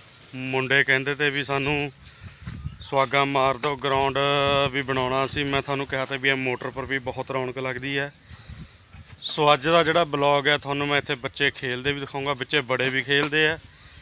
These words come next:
ਤੇ ਮੋਟਰ ਦੇ ਉੱਪਰ ਕਿੱਕਣਾ ਸਾਰੀ ਇੱਥੇ ਤਾਸ਼ ਖੇਲਦੇ ਆ, ਕੋਈ ਆਪਣਾ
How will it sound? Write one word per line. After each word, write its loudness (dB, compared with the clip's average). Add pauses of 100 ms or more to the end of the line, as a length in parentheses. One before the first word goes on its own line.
(380)
ਤੇ 0
ਮੋਟਰ 0
ਦੇ 2
ਉੱਪਰ 0
ਕਿੱਕਣਾ -2
ਸਾਰੀ 0
ਇੱਥੇ -2
ਤਾਸ਼ -4
ਖੇਲਦੇ -4
ਆ, -2
ਕੋਈ -6
ਆਪਣਾ -6